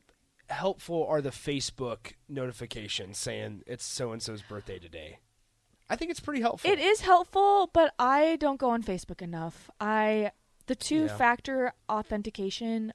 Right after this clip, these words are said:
Speaker 2: I can't get on there, and I just don't use it.
Speaker 1: Two-factor?
Speaker 2: Yeah, you have to have, like, this,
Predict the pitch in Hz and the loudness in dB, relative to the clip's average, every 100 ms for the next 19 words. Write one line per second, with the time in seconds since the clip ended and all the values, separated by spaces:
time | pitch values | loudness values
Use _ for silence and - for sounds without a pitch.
0 | - 190 185 180 - 190 180 170 165 165 | -10 -8 -6 -8 -8 -10 -8 -10 -10 -8
1 | 165 165 165 - 175 165 165 - 160 165 | -8 -10 -12 -12 -12 -10 -12 -14 -14 -14
2 | - 151 - 156 160 165 - - - - | -16 -16 -14 -14 -14 -16 -16 -18 -12 -8
3 | 220 - - - 85 139 _ - 202 190 | -8 -10 -14 -14 -16 -18 _ -10 -6 -6
4 | 196 226 190 190 180 190 175 - 180 | -8 -8 -8 -8 -10 -10 -12 -10 -14